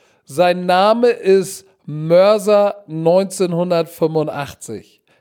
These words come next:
M O E R S E R, Mörser neunzehnhundertfünfundachtzig.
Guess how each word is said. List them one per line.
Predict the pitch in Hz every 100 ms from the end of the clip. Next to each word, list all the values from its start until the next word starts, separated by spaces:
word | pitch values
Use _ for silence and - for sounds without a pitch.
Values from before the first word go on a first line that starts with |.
| _
M | 175 202 226
O | - 190 190 190
E | 190 214 233 226 - _ _
R | 160 175 185 -
S | 165 175 - -
E | 165 160
R, | 151 156
Mörser | 156 160 202 220 208 202 202
neunzehnhundertfünfundachtzig. | 160 165 196 208 208 180 - 175 170 170 170 _ _ 151 147 - - 147 143